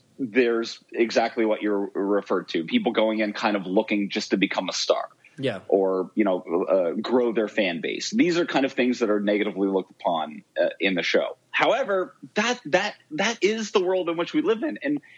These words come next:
Speaker 1: fifteen years ago, twenty years ago, when the show started, it's, you can't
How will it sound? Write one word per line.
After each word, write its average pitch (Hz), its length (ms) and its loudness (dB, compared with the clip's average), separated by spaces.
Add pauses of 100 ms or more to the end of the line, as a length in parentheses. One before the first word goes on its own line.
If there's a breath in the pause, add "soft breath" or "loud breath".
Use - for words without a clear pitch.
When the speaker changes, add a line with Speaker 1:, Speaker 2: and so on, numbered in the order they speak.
(140 loud breath)
Speaker 1:
fifteen 220 400 0
years 190 280 0
ago, 170 180 2
twenty 170 300 -2
years 180 220 0
ago, 147 360 0 (240 loud breath)
when 147 160 0
the 147 80 0
show 139 220 0
started, 160 560 2
it's, - 300 -4 (300)
you 160 180 0
can't 196 340 0